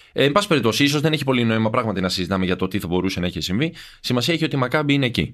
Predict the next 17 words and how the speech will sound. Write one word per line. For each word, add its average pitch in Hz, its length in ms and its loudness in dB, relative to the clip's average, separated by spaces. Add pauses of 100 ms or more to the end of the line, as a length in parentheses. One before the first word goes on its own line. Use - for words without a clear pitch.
(220)
Τώρα, 208 180 2
όσον 180 180 0
αφορά 135 200 2
τα 117 80 0
προγνωστικά, 143 460 0
ίσως 170 240 -2
είναι 165 120 0
το 147 100 0
ζευγάρι 139 280 0
στο 143 100 -2
οποίο 135 120 2
θα 135 100 2
διαφωνήσουμε 123 460 0
περισσότερο. 107 480 -2 (400)
Αλλά 160 220 2
παρόλα 127 220 2
αυτά. 73 220 -2